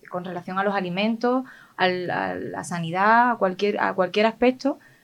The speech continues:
al que tuvieran que enfrentarse en ese momento y no podían por, por barreras como pueden ser el idioma en este caso. Entonces sí es verdad que hemos estado trabajando desde telemáticamente y, y desde la oficina a través del teléfono y del email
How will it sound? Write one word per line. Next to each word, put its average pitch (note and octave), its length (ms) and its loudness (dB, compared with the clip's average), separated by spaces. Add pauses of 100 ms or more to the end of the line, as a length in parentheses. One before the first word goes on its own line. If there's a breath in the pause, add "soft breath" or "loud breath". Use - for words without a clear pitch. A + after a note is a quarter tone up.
(140 soft breath)
al F3+ 160 0
que G3 100 0
tuvieran F#3+ 460 2
que A3 80 2
enfrentarse G#3+ 580 0
en A3 60 2
ese G#3+ 140 -2
momento A#3 480 0
y G#3 120 -4
no F#3+ 240 -2
podían G#3+ 540 0
por, F#3 220 -2
por F3+ 180 -4
barreras F3+ 420 -4
como G3+ 240 -2
pueden F#3+ 220 -2
ser G3 160 -4
el G3+ 100 -6
idioma F#3 300 -2
en F3+ 60 -8
este F3+ 200 -12
caso. F3 340 -8 (380 soft breath)
Entonces G3+ 360 -2
sí G#3+ 100 4
es G3+ 60 2
verdad G3+ 260 0
que G3+ 400 -2 (240 soft breath)
hemos G#3 240 4
estado G3+ 200 2
trabajando G3 520 2
desde F3+ 760 -2
telemáticamente G3+ 920 0
y, F#3+ 400 -4
y F#3+ 120 -4
desde F#3 220 -6
la F#3 80 0
oficina A3+ 540 0 (340 loud breath)
a F#3+ 140 0
través F#3+ 260 0
del F#3+ 140 -2
teléfono A#3+ 520 0
y A3+ 60 -2
del G3 160 -4
email G#3+ 380 -2